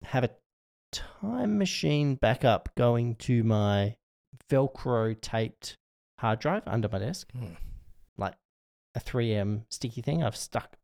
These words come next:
Speaker 1: a little hard drive under my desk. That is my Time Machine. I did for a period have a occasional super duper copy clone of my computer, which I would do randomly and sporadically.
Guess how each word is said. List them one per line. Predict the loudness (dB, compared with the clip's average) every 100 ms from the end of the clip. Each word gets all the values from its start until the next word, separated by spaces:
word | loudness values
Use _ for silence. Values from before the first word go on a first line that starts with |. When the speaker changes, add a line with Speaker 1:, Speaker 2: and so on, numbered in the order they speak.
| -4
Speaker 1:
a | -2 0
little | 0 -2 -4
hard | -4 -2
drive | 0 0
under | 0 -2 -2
my | -2
desk. | -2 -4 -10 -18 -20 -20 -20 2
That | 4 4
is | 0
my | 0 0
Time | 2 2
Machine. | 2 0 0 0 -4 _ _ _ _
I | 0 2 0 -2 -8 _ 4
did | 4 6
for | 2
a | 2
period | 4 4 6 4 4
have | 2 4 4 2 -4 -2
a | 0 2 0 -2 -4 -8 -18 -16
occasional | -6 -2 4 6 6 4 2 4 4 4 0 -4
super | -12 -2 -2 2
duper | 0 0 -2
copy | -2 -2 -6 -8 -2
clone | 2 2 2 -2 -8 -6
of | -6 -2
my | -2 -2 -4 -8 _
computer, | -8 -6 -4 -2 -4 -6 _ _ _ _ _ _ _ _ _
which | -2 2
I | 2
would | 2
do | 0 0
randomly | 0 0 0 0 0 0 -4 -4
and | -6
sporadically. | -4 -6 -2 0 0 0 0 0